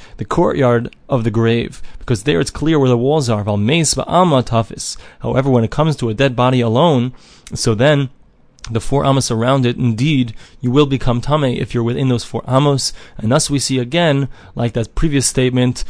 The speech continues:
which was that a mace tofis arba amos latuma, that the four cubits around a dead body. So if you're within that area, you're considered tamei. We continue. Miha ish asher eras isha chule. Who's the one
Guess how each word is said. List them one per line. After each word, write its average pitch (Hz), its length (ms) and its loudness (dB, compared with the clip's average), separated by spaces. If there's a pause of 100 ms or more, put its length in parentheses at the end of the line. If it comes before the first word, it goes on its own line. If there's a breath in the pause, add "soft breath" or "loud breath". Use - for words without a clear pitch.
(160 loud breath)
which - 200 -4
was 107 140 0
that 107 100 -2
a 101 40 -2
mace 147 300 0
tofis 117 340 0
arba 113 200 -4
amos 120 260 -2
latuma, 117 380 0
that 107 260 -4
the 117 100 -6 (140)
four 139 160 0
cubits 131 340 -2
around 110 200 -2
a 98 60 -6
dead 117 180 -4
body. 117 400 2 (440 loud breath)
So 113 440 0
if - 100 -8
you're 113 80 -2
within 113 200 0
that 123 160 0
area, 117 260 2
you're 110 140 2
considered 107 440 0
tamei. - 420 -4 (640 soft breath)
We 139 120 -2
continue. 120 340 0
Miha 156 240 4
ish 131 120 0
asher 123 340 -2 (300)
eras 131 380 2
isha 123 300 -2
chule. 110 340 -2
Who's 135 200 -2
the 123 80 0
one 123 340 2